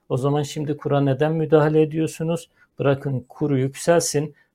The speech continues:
rep-, rekabetçi kur stratejisinden vaz mı geçildi? Yoksa yeni mi öğrenildi kurla,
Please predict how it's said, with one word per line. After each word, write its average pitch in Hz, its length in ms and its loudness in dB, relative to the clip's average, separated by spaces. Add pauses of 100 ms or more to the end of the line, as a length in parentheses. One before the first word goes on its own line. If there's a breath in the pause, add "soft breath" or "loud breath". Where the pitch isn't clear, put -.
(100)
rep-, 139 420 -2
rekabetçi 143 680 2
kur 139 180 -2
stratejisinden 135 1080 -4
vaz 147 240 2
mı 165 100 -4
geçildi? 165 560 -4 (300 soft breath)
Yoksa - 560 0
yeni 151 260 0
mi 165 80 2
öğrenildi 123 600 0
kurla, 143 480 2